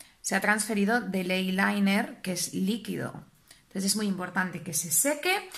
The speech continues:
Y ahora, para resaltar un poquito más la zona de debajo de, de los ojos y darle un poquito más de luz al rostro, voy a aplicar unas gotitas de, eh, corrector.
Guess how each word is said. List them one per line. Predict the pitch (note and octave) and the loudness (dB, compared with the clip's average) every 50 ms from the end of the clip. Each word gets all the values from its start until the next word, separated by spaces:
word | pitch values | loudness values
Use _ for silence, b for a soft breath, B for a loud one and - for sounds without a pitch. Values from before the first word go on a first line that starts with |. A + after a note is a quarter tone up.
| B B B - | B B B 0
Y | G#3+ B3 | 4 6
ahora, | C4 C#4+ D4+ D#4 | 8 8 8 6
para | D4 C4+ A#3+ | 6 4 4
resaltar | A3+ A#3 G#3+ G3+ G#3+ G#3 G3+ G3 B3+ C4+ | 4 2 0 0 2 2 2 4 4 2
un | D#4+ D#4+ D4+ C4+ | 2 0 -2 -2
poquito | C#4 B3 B3+ A#3 G#3+ G#3 G#3+ G#3+ | -2 -2 -2 -4 -2 -2 0 2
más | A3 A3 A3+ A3 B B B B B B B B B | 4 4 4 4 B B B B B B B B B
la | - G#3 G#3+ A3+ B3 B3 | 0 4 6 6 6 4
zona | - - A#3+ A3+ G#3+ A3 A3 G#3+ G#3+ - | 2 0 0 2 4 4 4 4 2 2
de | G3+ G#3 G#3 G3 G3 G3 | 0 0 2 2 2 2
debajo | G3 F#3+ F#3+ F#3 F#3 - - F3+ | 2 2 0 -2 -2 -6 -6 -6
de, | F3 F3 E3+ F3 F3 - | -4 -4 -4 -4 -6 -6
de | E3+ E3 D#3+ D#3 D#3+ D#3+ D#3 D#3 D#3 D#3 D3 | -6 -8 -6 -4 -4 -4 -4 -4 -4 -4 -4
los | D3+ D#3 D#3 D3+ - - | -4 -4 -4 -4 -2 -2
ojos | A3+ A3+ A3+ A3+ - G3+ G3 - - - - | -2 -2 -2 -2 -2 0 0 0 0 -2 -2
y | G3 | -2
darle | F#3 F#3 F#3 G3+ G#3 | -2 0 0 0 0
un | G3+ G3 | 0 -2
poquito | G3 F#3 F#3 G3 - F#3+ | -2 -4 -4 -4 -2 0
más | F#3 F#3 F#3+ F#3+ F#3 B B B B B B B B | 0 2 0 0 -2 B B B B B B B B
de | - F3 F#3 F#3+ F#3 | -6 -2 0 0 2
luz | F#3 F#3+ G#3 G#3 G3 G3+ - - | 2 2 0 0 -2 -4 -6 -6
al | - F#3 F3+ F3 E3+ | -6 -4 -4 -4 -2
rostro, | G3+ A3 A#3+ B3+ A#3+ - - A#3+ G#3+ A#3+ D4 C#4+ B B B B B B _ - | 0 0 0 0 0 -2 -2 0 0 0 0 -2 B B B B B B _ -6
voy | G#3+ A3+ C4 | -2 0 0
a | C4+ | 0
aplicar | C4+ C4 A#3+ A#3+ A#3 - B3 C4+ D#4 - - - - - | 0 0 -2 -2 0 2 2 2 2 0 -4 -12 -8 -2
unas | A#3+ B3 A#3+ A3 G#3 G#3 | 0 2 2 2 2 0
gotitas | G3+ G3+ G3+ A3 G#3+ G3+ B3 B3+ C4+ C4+ - - B B B B B B _ _ | -2 -2 -2 -4 -2 2 2 2 4 2 0 -2 B B B B B B _ _
de, | G3 F#3+ F#3+ G3+ G#3+ B3 A#3+ - - - - _ _ _ | -4 0 2 2 2 0 0 -4 -10 -20 -20 _ _ _
eh, | - G#3 G3+ F#3+ F#3 F#3 - F3+ F3 E2+ E2+ E2+ - - - - - - - - _ _ _ _ _ _ _ _ _ _ _ _ _ _ _ _ _ _ _ - - _ | -4 -2 -2 -2 -2 -2 -4 -4 -4 -6 -6 -6 -6 -6 -6 -8 -8 -10 -14 -18 _ _ _ _ _ _ _ _ _ _ _ _ _ _ _ _ _ _ _ -20 -20 _
corrector. | - G3+ G3+ G3 F#3 - - - - A#3+ C#4+ E4+ | -6 -4 -2 -2 -4 -4 -6 -2 2 4 4 4